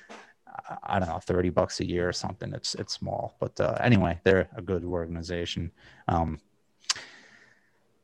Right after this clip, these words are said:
one thing that this article is not accounting for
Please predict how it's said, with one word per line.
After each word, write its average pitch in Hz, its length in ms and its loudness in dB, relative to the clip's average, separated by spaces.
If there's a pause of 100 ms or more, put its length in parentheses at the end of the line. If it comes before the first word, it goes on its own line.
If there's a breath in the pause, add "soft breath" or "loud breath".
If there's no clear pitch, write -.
(600)
one 196 300 12
thing 156 460 12
that 131 340 12
this 175 220 10
article 143 480 12
is 110 200 6
not 123 220 12
accounting 113 440 2
for 98 320 -6